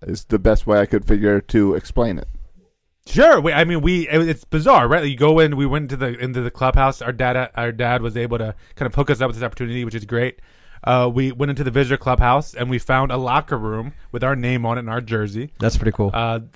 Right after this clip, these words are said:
Speaker 2: three Sorokas, right? One for me, one for my, one for Josh, one for my, our, our father.
Speaker 3: Mm-hmm.
Speaker 2: And then we got to do some cool stuff like throw in the bullpen.
Speaker 3: Yeah.
Speaker 1: Well, and, and see, our three lockers were right on one wall, and right next to our lockers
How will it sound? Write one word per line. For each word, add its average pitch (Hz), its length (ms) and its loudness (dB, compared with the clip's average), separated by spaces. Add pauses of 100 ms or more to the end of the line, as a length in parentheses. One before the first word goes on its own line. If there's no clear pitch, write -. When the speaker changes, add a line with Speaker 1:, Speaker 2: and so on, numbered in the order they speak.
Speaker 2:
three 170 220 0
Sorokas, 143 580 -2
right? 117 220 -4
One 123 180 -6
for 127 140 -6
me, 117 240 -4
one 117 160 -6
for 127 240 -2
my, 113 340 -6
one 117 200 -8
for 135 100 -2
Josh, 113 340 -2
one 113 120 -4
for 117 140 -6
my, 110 280 -6
our, 107 180 -4
our 110 140 -2
father. 104 500 -6
Speaker 3:
Mm-hmm. 139 200 2 (260)
Speaker 2:
And 120 180 -4
then 127 120 0
we 139 100 -2
got 139 200 0
to 135 80 -6
do 143 360 0
some 143 240 -6
cool 160 220 -4
stuff 240 260 -4
like 123 120 -6
throw 135 180 0
in 143 80 0
the 156 60 -4
bullpen. 123 600 -4 (160)
Speaker 3:
Yeah. 117 220 2 (340)
Speaker 1:
Well, 151 220 8
and, 135 220 4
and 117 360 -2 (100)
see, 135 280 0
our 135 200 4
three 123 240 -2
lockers 104 400 2
were 101 120 0
right 101 220 0 (120)
on 104 240 -8
one 123 160 -2
wall, 135 280 0
and 95 240 -6 (120)
right 123 260 -4
next 160 360 -4
to 113 120 -2
our 98 100 2
lockers 90 520 -2